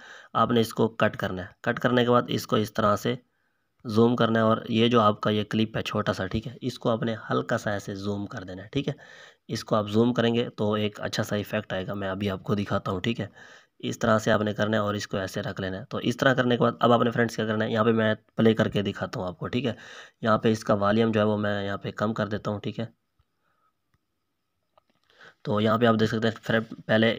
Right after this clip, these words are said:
ये वाली एक बॉल आएगी, ठीक है। ये आप ऐड नहीं करना चाहते तो ना करें, ठीक है। आगे कुछ इस टाइप का हमारा ये स्कोप ऑप्शन आएगा, ठीक है, हमारी बॉल के ऊपर, फिर यहाँ पे आएगा, फिर जैसे हंड्रेड परसेंट कंप्लीट होगा तो ये आउट हो जाएगा, ठीक है।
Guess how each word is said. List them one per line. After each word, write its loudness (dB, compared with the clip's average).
ये 2
वाली 4
एक -2
बॉल 6
आएगी, 2
ठीक -4
है। -6
ये 4
आप 6
ऐड 6
नहीं 4
करना 2
चाहते -2
तो -2
ना -2
करें, -4
ठीक -4
है। -6
आगे 0
कुछ -6
इस -6
टाइप 2
का 0
हमारा 0
ये -2
स्कोप 0
ऑप्शन 0
आएगा, 0
ठीक -2
है, -4
हमारी 2
बॉल 4
के 0
ऊपर, 2
फिर 2
यहाँ 0
पे 0
आएगा, 0
फिर -6
जैसे 0
हंड्रेड 2
परसेंट -4
कंप्लीट -4
होगा -2
तो -4
ये -2
आउट 0
हो -4
जाएगा, -4
ठीक -4
है। 0